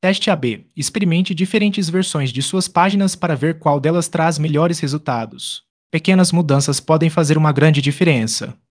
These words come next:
Cinco. Adicione provas sociais. Depoimentos e avaliações de clientes podem aumentar a confiança e ajudar na decisão de compra. A relação entre automação e conversão. A automação pode ser um grande aliado na otimização de conversão. Com ferramentas automatizadas,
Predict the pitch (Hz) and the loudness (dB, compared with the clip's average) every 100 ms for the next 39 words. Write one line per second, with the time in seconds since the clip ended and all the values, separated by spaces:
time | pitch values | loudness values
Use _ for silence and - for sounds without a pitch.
0 | - - 156 120 117 _ _ _ 208 220 | -4 2 4 2 -8 _ _ _ 0 2
1 | 220 185 190 190 170 170 160 202 - 143 | 4 4 4 2 0 0 -2 -2 0 0
2 | 117 117 - _ 180 180 185 175 196 180 | 0 -6 -12 _ -4 0 2 4 2 -2
3 | - 160 175 214 208 196 - 165 143 190 | -4 0 2 2 2 2 2 0 2 0
4 | - 151 156 180 - 214 226 214 196 202 | 0 0 0 -2 -2 0 0 2 2 2
5 | 196 170 175 190 180 165 160 175 185 - | 2 0 0 -2 0 2 2 0 -2 0
6 | 185 208 190 139 170 165 190 202 151 165 | 2 2 2 2 2 2 2 2 2 2
7 | 180 185 160 120 - - - _ _ _ | 2 0 -2 -4 -6 -14 -20 _ _ _
8 | 123 120 170 175 - 160 185 202 190 185 | -2 0 2 0 0 0 0 2 0 0
9 | 180 170 - 170 160 170 - 202 214 190 | 0 0 0 -2 -2 -8 -4 -2 0 0
10 | 190 165 151 156 175 160 185 185 196 202 | 0 0 0 0 0 0 0 0 0 0
11 | 196 - 220 196 156 165 170 190 190 156 | 0 0 2 4 4 4 4 4 4 2
12 | 156 143 139 185 196 180 170 - 165 160 | 0 0 0 0 2 2 0 -2 -2 -2
13 | 196 202 196 - 131 107 92 _ _ _ | 0 0 0 0 -4 -6 -12 _ _ _
14 | 165 156 220 202 180 185 175 175 170 170 | -4 -2 0 2 2 2 0 -2 0 -2
15 | 175 180 147 147 143 147 | -2 -2 0 0 -2 -6